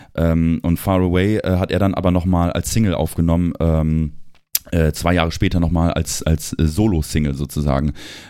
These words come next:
Ähm, das O-, Original von Junip ist ein bisschen, ähm, also hat erstmal viel mehr Instrumente und, äh, das, ähm, das Solo, äh, die Solo-Version, äh, besteht eigentlich nur aus Akustikgitarre und seinem Gesang und hat halt auch deshalb, ähm, ein bisschen,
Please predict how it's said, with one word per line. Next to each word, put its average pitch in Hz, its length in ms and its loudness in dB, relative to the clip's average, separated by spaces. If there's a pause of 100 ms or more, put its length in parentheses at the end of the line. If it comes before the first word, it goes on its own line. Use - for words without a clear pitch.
Ähm, 78 680 0
das 80 160 0
O-, 85 220 2
Original 85 320 2
von 87 160 0
Junip 104 260 0
ist - 160 -8
ein 85 80 2
bisschen, 80 560 0
ähm, 76 520 0 (140)
also 73 380 0 (140)
hat 73 160 0
erstmal 71 220 2
viel 78 180 -2
mehr 73 140 2
Instrumente 85 600 0 (640)
und, 78 500 0
äh, 76 480 2
das, - 380 -8
ähm, 69 560 0
das - 200 -4
Solo, 87 440 2 (220)
äh, 76 60 2
die 73 60 -6
Solo-Version, 85 640 0 (400)
äh, 80 160 2
besteht 71 240 -2
eigentlich 76 200 0
nur 80 120 2
aus 73 140 -2
Akustikgitarre - 600 0
und 78 80 2
seinem 76 240 0
Gesang 82 340 0 (340)
und 87 200 2
hat 90 120 0
halt 92 220 0
auch 85 80 0
deshalb, 113 640 -2
ähm, 95 380 0
ein 85 60 -2
bisschen, 92 640 0